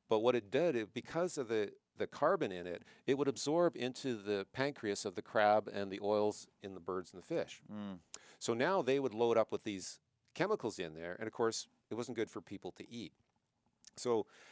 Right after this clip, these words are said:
Speaker 1: we had to look at saying, "How can we change the process to take those chemicals out and then still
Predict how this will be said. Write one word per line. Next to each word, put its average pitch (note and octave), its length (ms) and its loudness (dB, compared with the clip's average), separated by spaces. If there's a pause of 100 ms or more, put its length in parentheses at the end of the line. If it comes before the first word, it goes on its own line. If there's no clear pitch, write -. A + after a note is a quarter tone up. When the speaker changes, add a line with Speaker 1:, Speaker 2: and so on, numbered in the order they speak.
(260)
Speaker 1:
we B2 140 -2
had E3+ 140 -2
to C#3 60 -4
look A#2+ 220 0
at G#2 240 0
saying, G2 320 -6
"How C3 240 2
can D3 200 -12
we A2+ 100 -4
change C#3+ 480 -8
the G#2+ 80 -12
process A2 560 -4
to G2 100 -14
take B2 260 -6
those F#2+ 220 -6
chemicals G#2 640 -12
out G2+ 360 -4 (600)
and A#2 140 -2
then A2+ 120 0
still B2 520 2